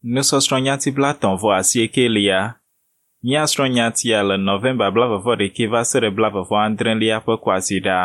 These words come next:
me. Eƒe tanyae nye, "Ɖe wò ŋkɔ le agbegbalẽa mea?" Mawunya kpukpui dzi wotu nusɔsrɔ̃ aɖewo.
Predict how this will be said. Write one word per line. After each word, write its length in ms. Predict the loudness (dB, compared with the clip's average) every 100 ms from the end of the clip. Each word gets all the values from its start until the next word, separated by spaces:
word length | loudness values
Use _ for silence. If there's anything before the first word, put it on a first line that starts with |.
| -2
me. 160 | -6 -8 -14 _ _ _ _ _ _ _ -4
Eƒe 260 | -4 0 -2
tanyae 520 | 2 0 2 2 2
nye, 260 | 0 0 0 -2 -4 -6 -12 _ _ _ -6
"Ɖe 260 | -4 0 0
wò 220 | 2 0
ŋkɔ 320 | 0 -2 -2 0
le 120 | 2
agbegbalẽa 760 | 0 -2 -4 0 -2 -2 -2 -2
mea?" 340 | -2 -4 -4 -6 -10 _ _ _ _ _ _ _ _ -6
Mawunya 340 | -2 -2 -2
kpukpui 360 | -2 -4 -2 -2 0
dzi 140 | 0
wotu 200 | -2 0
nusɔsrɔ̃ 560 | 0 2 2 0 2 2
aɖewo. 380 | 2 2 2 0